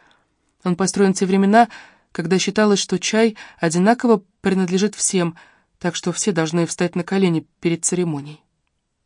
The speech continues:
На этот раз я не поклонилась, и мне показалось, что по его лицу, прежде чем оно изобразило улыбку вежливости, скользнула тень раздражения. Не произнеся ни слова, он опустился на колени и вполз в чайный домик.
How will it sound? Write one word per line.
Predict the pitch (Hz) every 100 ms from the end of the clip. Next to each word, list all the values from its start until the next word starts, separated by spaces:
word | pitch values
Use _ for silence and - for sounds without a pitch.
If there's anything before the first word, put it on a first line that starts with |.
| _ _ _ -
На | 175 175
этот | 185
раз | 214 202
я | 220
не | 220
поклонилась, | 220 254 262 247 160 - - - - _
и | 311
мне | 254
показалось, | 226 214 202 226 214
что | 208
по | 202
его | 196
лицу, | 202 196 226
прежде | 208 208 185 190
чем | 185 175 - -
оно | - 170
изобразило | 151 151 156 151 151
улыбку | 156 156 - 170
вежливости, | 226 220 147 147 - 151 - -
скользнула | - - 151 127 151 147
тень | 156 156
раздражения. | 147 160 147 120 131 - _ _ _ _ _ -
Не | 165
произнеся | 143 147 147 147 165
ни | 170
слова, | - 262
он | 240
опустился | 202 214 214 196 160 160
на | 151
колени | 175 226 214
и | 185
вполз | - 208 202 -
в |
чайный | - 180 170 170
домик. | 143 139 139